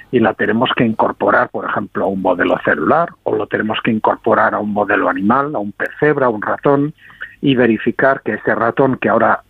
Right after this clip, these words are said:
adquiere esa mutación, que no tenemos claro si es la causante o no de la enfermedad,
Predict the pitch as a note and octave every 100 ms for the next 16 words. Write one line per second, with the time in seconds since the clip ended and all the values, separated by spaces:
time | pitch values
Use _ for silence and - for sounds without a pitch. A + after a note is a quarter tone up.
0 | _ G#2+ - - C3 C#3 A#2 F#2+ - -
1 | - - A2+ A#2+ A2 A2 G#2+ - C#3 B2+
2 | G2+ - G2+ A2 A#2 A#2 G#2 - B2+ G2+
3 | - A#2 A#2 - G#2+ - A#2 - B2 A2
4 | A2+ A#2 A#2 A2 - A2+ A#2+ C3+